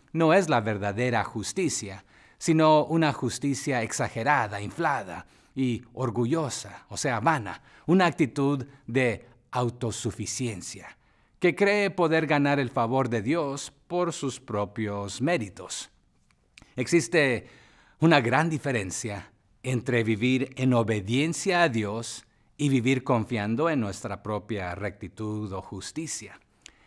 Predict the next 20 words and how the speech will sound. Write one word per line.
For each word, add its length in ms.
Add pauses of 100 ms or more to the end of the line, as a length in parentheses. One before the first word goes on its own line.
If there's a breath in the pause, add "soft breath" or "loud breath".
(100)
El 160
creyente 680 (280 soft breath)
puede 240
caer 320
en 100
la 160
trampa 480
del 320 (160)
legalismo, 800 (480 soft breath)
pensando 540
que 160
por 180
cumplir 400
ciertas 560
reglas 680 (220 soft breath)
es 220
superior 720
a 60
los 200
demás, 540